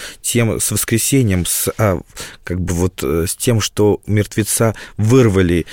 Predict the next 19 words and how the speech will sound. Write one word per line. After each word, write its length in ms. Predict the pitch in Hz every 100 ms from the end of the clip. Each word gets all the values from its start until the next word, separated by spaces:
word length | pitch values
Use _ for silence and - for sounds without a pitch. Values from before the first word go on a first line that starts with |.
| - -
из, 280 | 101 98 92
э, 260 | 92 85 -
лап 320 | 101 95 -
смерти, 500 | - 107 123 113 95
это 160 | -
т-, 440 | - _ _ - - - -
тот 180 | 123
же 80 | 117
самый, 420 | 113 117 113 104
как 220 | 90 90 87
бы, 200 | 95 - -
ореол 340 | 110 101 107 104
смерти 380 | - 123 120 101
тут 180 | 101
тоже 280 | - 120 95
присутствует. 880 | - 92 - 73 - - - - - _ -
Страх, 920 | - - _ - 139 139 131 - - - - -
при 160 | 117 120
этом, 400 | 123 - 117